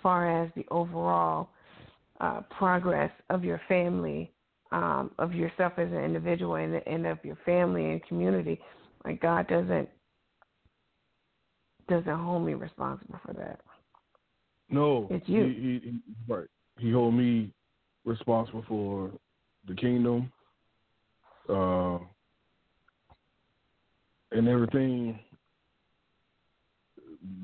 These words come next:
Speaker 2: beyond. <laughs> You know what I mean? Um, to keep, to keep order, to keep balance. You know, um,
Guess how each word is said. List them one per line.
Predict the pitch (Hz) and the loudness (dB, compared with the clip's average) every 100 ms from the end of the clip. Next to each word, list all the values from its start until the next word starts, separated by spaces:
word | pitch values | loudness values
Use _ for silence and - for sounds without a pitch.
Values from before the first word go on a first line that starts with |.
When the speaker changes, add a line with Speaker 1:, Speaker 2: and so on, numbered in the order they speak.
| 107 | -2
Speaker 2:
beyond. | 135 131 117 - - | 0 2 0 -4 -14
<laughs> | - | -10
You | 120 139 120 120 | -6 -4 -2 -2
know | 123 | -2
what | 120 | -2
I | |
mean? | 120 123 127 - - - - - - - | -2 -2 -4 -8 -18 -20 -20 -20 -10 -2
Um, | 127 110 104 101 98 - _ _ _ _ _ _ _ - | 0 0 -4 -6 -10 -16 _ _ _ _ _ _ _ -4
to | 131 | -2
keep, | - 135 135 - | 2 0 0 -6
to | 113 | -6
keep | - 135 | -2 0
order, | 120 117 104 | 2 0 0
to | 104 107 | -6 -4
keep | - 123 131 _ _ _ _ _ _ _ _ _ _ _ _ _ _ _ - | 0 0 0 _ _ _ _ _ _ _ _ _ _ _ _ _ _ _ -4
balance. | 123 120 101 82 - - - _ _ _ _ _ _ _ _ _ | 0 0 0 -8 -20 -20 -20 _ _ _ _ _ _ _ _ _
You | - 110 | -2 2
know, | 101 101 101 _ _ _ _ _ _ _ _ _ | 2 0 -4 _ _ _ _ _ _ _ _ _
um, | 98 95 87 85 85 92 | 0 2 0 -2 -4 -8